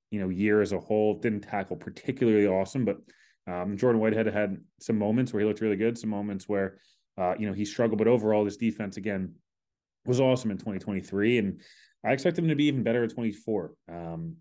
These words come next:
I, I think playing without having this immense pressure on them to be perfect every game, um, will help them. Uh, I, I think the turnovers should continue to go up. I think the sack numbers should go up. Um,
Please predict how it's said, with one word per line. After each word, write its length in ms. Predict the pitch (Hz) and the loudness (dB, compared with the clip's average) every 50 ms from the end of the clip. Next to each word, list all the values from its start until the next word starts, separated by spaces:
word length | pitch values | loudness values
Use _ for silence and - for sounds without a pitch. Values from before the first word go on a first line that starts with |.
| _ | _
I, 80 | 98 104 - - | -8 -6 -4 -6
I 60 | 101 | -6
think 240 | - - 117 113 - - - - | -4 -4 -4 -4 -4 -8 -16 -12
playing 260 | - - 120 117 117 | -6 -2 0 2 2
without 220 | 113 110 107 101 104 | 2 4 2 2 2
having 200 | 104 101 104 101 | 0 0 -2 -2
this 200 | 95 92 - - _ _ _ | -4 -6 -8 -14 _ _ _
immense 460 | 92 95 101 104 107 110 107 104 104 | -4 -2 0 2 2 2 2 0 -2
pressure 400 | - - - 107 101 95 - - | -6 -6 -4 -2 -2 -2 0 -2
on 100 | 104 98 | -2 0
them 140 | 98 101 95 | -2 -2 -4
to 80 | - 92 | -4 -6
be 120 | 92 87 | -8 -8
perfect 480 | - - - 113 110 110 - 107 - - | -8 -6 -2 0 0 0 0 -2 0 0
every 240 | 110 101 104 101 95 | 0 0 0 0 0
game, 340 | 104 101 98 98 95 92 - - _ _ _ _ _ _ _ - | 0 0 0 -2 -2 -4 -8 -12 _ _ _ _ _ _ _ -10
um, 200 | 92 87 87 87 | -6 -4 -2 -2
will 100 | 92 90 | -2 0
help 240 | 98 110 104 95 - | 0 0 0 0 0
them. 380 | 110 104 98 95 95 92 87 - - _ _ _ _ - | -2 -2 0 0 -2 -4 -6 -10 -18 _ _ _ _ -16
Uh, 180 | 85 80 76 - - - | -14 -14 -14 -16 -10 -10
I, 40 | 92 90 - | -10 -10 -10
I 40 | - | -14
think 220 | - - 104 92 - | -10 -8 -8 -6 -6
the 80 | 90 | -8
turnovers 640 | 82 - - - 110 113 113 107 101 104 101 95 - | -10 -10 -6 -4 0 0 2 2 2 2 0 0 -2
should 160 | - 107 98 | -6 -8 -6
continue 380 | - 101 95 - 104 101 101 | -6 -8 -6 -4 -2 -2 -2
to 80 | 95 95 | -2 -2
go 200 | 87 98 95 95 | 0 0 0 2
up. 180 | 95 95 90 87 | 2 0 0 -2
I 80 | 85 | -6
think 200 | - - 90 82 | -8 -10 -12 -12
the 60 | - | -12
sack 460 | - - - - 98 95 101 101 - - | -10 -10 -8 -6 -4 -4 -4 -4 -4 -4
numbers 300 | 101 101 101 101 95 - | -4 -2 0 -2 -2 -2
should 160 | - 95 90 | -4 -6 -2
go 200 | 101 95 98 98 | 0 2 4 4
up. 220 | 95 92 - - _ _ _ _ _ _ _ _ _ _ _ | 2 0 -2 -6 _ _ _ _ _ _ _ _ _ _ _
Um, 320 | - 165 156 156 156 - | -20 -18 -18 -18 -18 -20